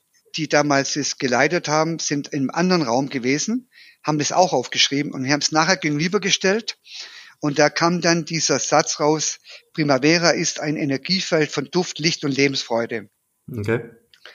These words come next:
Speaker 1: Und ich habe jetzt die Bilder noch, ich hab mir diese Zettel dann natürlich aufgehoben, die damals war. Da war auch Liebe ins Business bringen und alles Mögliche, was damals zu der Zeit überhaupt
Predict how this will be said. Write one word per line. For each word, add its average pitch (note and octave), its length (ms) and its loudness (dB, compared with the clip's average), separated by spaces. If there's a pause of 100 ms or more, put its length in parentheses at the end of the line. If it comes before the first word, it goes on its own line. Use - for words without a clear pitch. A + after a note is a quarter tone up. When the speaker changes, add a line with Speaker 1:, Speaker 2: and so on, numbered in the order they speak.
(520)
Speaker 1:
Und C#3+ 160 0
ich D3 140 2
habe F3+ 180 2
jetzt G3 240 0
die F3 80 -2
Bilder G3 300 4
noch, E3 160 2
ich D#3 80 2
hab E3 80 4
mir D#3+ 100 0
diese D#3 260 -2
Zettel E3 400 0
dann D3 200 0
natürlich C#3 300 -2
aufgehoben, D#3 600 0
die D3 140 -8
damals C#3+ 460 2
war. C3 160 0
Da C#3 140 0
war C#3 160 4
auch C#3 200 0 (460)
Liebe E3+ 320 2
ins C3 200 2
Business D3+ 460 -2
bringen C#3+ 420 2
und C3 160 -4
alles D3+ 320 2
Mögliche, D3 320 0
was C3+ 200 2
damals C#3 360 2
zu C3 120 -4
der B2+ 160 -2
Zeit D3+ 400 2 (480)
überhaupt C3 560 0